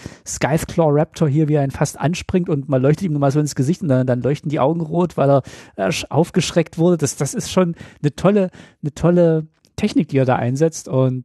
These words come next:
ja, es ist aber nicht die einzige Technik, die er hat. Also es, die, die, die Karten, die er für Doctor Who gemacht hat, oder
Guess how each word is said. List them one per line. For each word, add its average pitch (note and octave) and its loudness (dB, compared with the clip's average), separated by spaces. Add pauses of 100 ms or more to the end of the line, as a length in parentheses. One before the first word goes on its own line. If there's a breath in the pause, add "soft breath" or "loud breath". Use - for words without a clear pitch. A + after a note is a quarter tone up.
(120)
ja, F3+ -2
es C3+ -8
ist - -6
aber F3 4
nicht - -4
die C3+ 2
einzige - -2
Technik, D3+ -2
die C3 0
er A2+ 2
hat. - -4
Also B2 -2
es, A#2+ -4 (540 loud breath)
die, C3+ -2
die, C3 0
die C3 -6
Karten, D#3 -2
die C#3+ 2
er C3+ 6
für D3+ -8
Doctor D3 0
Who F#3+ 0
gemacht D3 -2
hat, C#3+ 0
oder C3 0